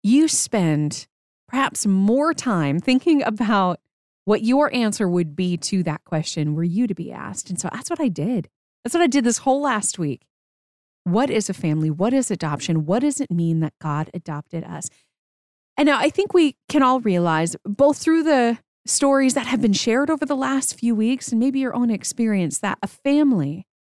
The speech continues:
a healthy, beautiful, functioning family, it's so much more than biological.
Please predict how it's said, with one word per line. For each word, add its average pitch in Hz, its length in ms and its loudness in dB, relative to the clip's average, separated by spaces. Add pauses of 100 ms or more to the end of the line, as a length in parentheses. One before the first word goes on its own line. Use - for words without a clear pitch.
(160)
a 247 60 -4
healthy, 277 540 0
beautiful, 208 600 2
functioning 208 680 0
family, 226 520 0 (280)
it's - 180 -2
so 320 140 4
much 294 220 2
more 165 240 2
than 160 140 -2
biological. 143 960 -6